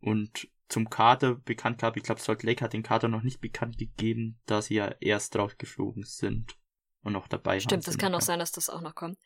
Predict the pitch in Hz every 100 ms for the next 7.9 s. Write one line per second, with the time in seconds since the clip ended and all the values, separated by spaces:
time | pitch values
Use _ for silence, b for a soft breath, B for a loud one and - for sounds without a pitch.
0 | B B B 110 - 190 - - - -
1 | 185 190 208 - 190 185 165 160 160 -
2 | 190 175 165 - 180 165 170 220 226 240
3 | - 185 180 - - 170 170 165 - 165
4 | - - 160 190 196 175 - 160 185 185
5 | - 165 - 185 185 170 - 160 143 175
6 | 208 208 - 196 190 185 160 - - -
7 | 185 226 202 190 170 170 - 180 143